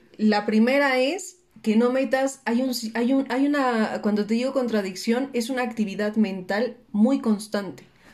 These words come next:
O sea, haz de cuenta que tuvieras dentro dos personas, dos conciencias,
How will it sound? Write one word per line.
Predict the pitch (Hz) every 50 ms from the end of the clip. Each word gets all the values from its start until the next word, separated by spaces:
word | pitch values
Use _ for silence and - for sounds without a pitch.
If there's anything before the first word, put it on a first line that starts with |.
| - - - -
O | 196 202
sea, | - - 202 208
haz | 214 220
de | 277 277
cuenta | 277 262 262 269 269 254
que | 254 240
tuvieras | 220 233 214 226 233 240 247 254 254 226 214
dentro | 247 247 254 254 269 262 247
dos | 233 233 240 -
personas, | - 254 240 240 - 269 277 285 311 349 554 - - - - _ -
dos | 196 175 226 233 262 269
conciencias, | - 277 262 247 240 247 269 254 269 285 330 - 349 480 605 - - -